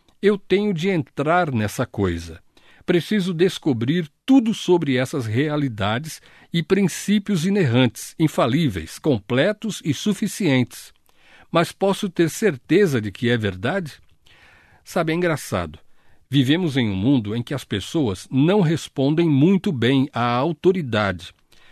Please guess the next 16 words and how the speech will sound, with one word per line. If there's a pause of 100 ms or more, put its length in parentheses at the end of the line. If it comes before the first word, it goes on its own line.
(320)
Na
verdade,
todo
o
nosso
mundo
luta
contra
a
autoridade. (560)
Queremos
negar
a
autoridade
do
lar.